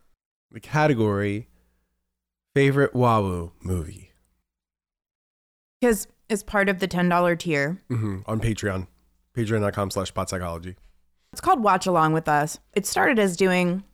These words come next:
Speaker 1: Real World, right?
Speaker 2: episodes, old episodes of The Real World.
Speaker 1: Mm-hmm.
Speaker 2: And then we do Real World Homecoming.
Speaker 1: Mm-hmm.
Speaker 2: So we did Miami this year in anticipation of them doing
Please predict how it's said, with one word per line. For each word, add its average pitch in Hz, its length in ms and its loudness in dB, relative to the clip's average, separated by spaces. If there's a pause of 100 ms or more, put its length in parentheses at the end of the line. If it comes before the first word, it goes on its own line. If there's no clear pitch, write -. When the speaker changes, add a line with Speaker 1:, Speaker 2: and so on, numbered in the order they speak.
(180)
Speaker 1:
Real 127 200 2
World, 90 280 -4
right? 98 80 0
Speaker 2:
episodes, 202 580 0 (200)
old 202 180 4
episodes 196 380 0
of 170 60 0
The 170 80 0
Real 208 220 4
World. 165 380 4
Speaker 1:
Mm-hmm. 101 260 -4
Speaker 2:
And 190 80 2
then 214 80 2
we 220 80 2
do 196 140 -2
Real 180 220 2
World 165 240 -4
Homecoming. 165 640 0 (280)
Speaker 1:
Mm-hmm. 98 300 -6
Speaker 2:
So 196 180 0
we 185 140 2
did 185 480 2 (380)
Miami 180 560 2
this 160 240 -2
year 147 420 0 (480)
in 175 260 0 (240)
anticipation 170 720 -4
of 156 140 -6
them 151 220 -2
doing 147 500 0